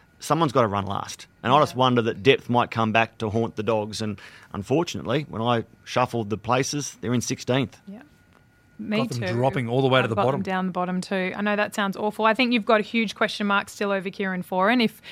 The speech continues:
Speaker 2: he comes out and declares with his form that he is fit and firing and back to his best, I'll,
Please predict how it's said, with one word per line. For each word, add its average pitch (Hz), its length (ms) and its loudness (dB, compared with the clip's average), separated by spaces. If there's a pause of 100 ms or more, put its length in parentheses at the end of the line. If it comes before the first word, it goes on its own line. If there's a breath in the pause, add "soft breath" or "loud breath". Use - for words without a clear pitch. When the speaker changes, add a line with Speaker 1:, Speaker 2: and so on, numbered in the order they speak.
(100)
Speaker 2:
he 233 140 4
comes 214 260 4
out 202 320 6 (220 loud breath)
and 196 160 0
declares 202 560 2 (320 soft breath)
with 202 100 -2
his 202 160 -2 (120)
form 208 440 2
that 190 140 4
he 190 500 0 (160)
is 196 200 -4
fit 240 320 2
and 196 180 -2
firing 208 380 4
and 190 100 -2
back 196 240 2
to - 80 -6
his 185 160 -2
best, - 600 -2
I'll, 185 260 -4